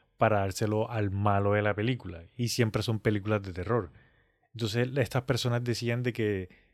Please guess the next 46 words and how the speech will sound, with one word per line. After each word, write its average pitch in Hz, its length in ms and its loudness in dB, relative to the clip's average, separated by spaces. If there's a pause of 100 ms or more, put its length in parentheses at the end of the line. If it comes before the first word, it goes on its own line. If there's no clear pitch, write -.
Hollywood 131 460 4
se 127 120 -2
encargó 107 520 0
en 117 400 -4
manchar 110 440 0
el 117 120 2
nombre 113 320 2
y - 40 2
en 117 60 0
decir 104 280 -4
de 104 140 -2
que 101 280 -2 (320)
de 117 140 2
pronto, 110 360 0
marica, 113 300 2
también 104 340 0
hay 107 80 -2
personas 110 420 -2
por 113 200 -2
ahí 107 240 -2 (520)
que 117 80 2
se 120 100 2
dedican 110 380 4
a 113 60 2
escribir 110 480 0 (260)
de 113 140 -4
que 117 80 2
los 104 120 -2
tulpas 107 360 -2
son 117 220 -2
malos 117 240 0 (140)
cuando 131 400 -2
en 135 140 -4
realidad 123 520 -2 (560)
ellos 104 260 0
no 107 140 -2
son 110 180 -2
así. 107 400 -2
Y 143 180 2
al 135 120 4
final 131 360 0
te 135 120 0
tengo 123 220 0
un 131 100 0
ejemplo, 123 380 0
marica, 120 500 -4